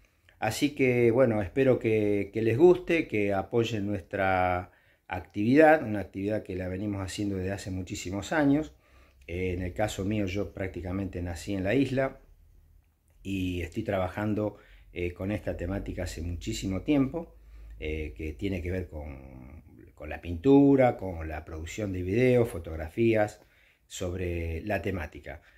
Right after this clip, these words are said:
No solamente sobre las cuestiones paisajísticas, sino con las cuestiones, eh, culturales de los pueblos originarios que habitaban la región.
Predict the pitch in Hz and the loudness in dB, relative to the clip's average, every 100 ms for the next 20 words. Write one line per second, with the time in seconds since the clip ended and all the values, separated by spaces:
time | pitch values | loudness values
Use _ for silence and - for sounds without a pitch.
0 | _ 98 95 98 98 104 95 92 - 92 | _ -12 -4 -2 0 -2 -2 -6 -6 -6
1 | 90 87 85 85 82 - 92 98 95 90 | -4 -4 -6 -6 -8 -10 -10 -8 -6 -6
2 | 98 120 113 160 143 143 123 90 - 92 | -2 0 2 4 2 2 -4 -6 -6 -8
3 | 95 90 87 82 87 101 101 92 - _ | -8 -8 -8 -10 -12 -8 -8 -8 -12 _
4 | - _ _ _ 80 90 - 104 101 101 | -20 _ _ _ -8 -8 -8 -10 -6 -2
5 | 104 101 98 90 87 87 87 90 - _ | 0 2 0 -2 -4 -6 -8 -8 -10 _
6 | _ 110 98 95 92 90 92 101 101 85 | _ -2 0 0 -2 -4 -2 0 -2 -4
7 | 82 82 82 92 90 85 90 87 87 85 | -6 -6 -6 -6 -6 -8 -10 -10 -10 -10
8 | 80 82 | -12 -14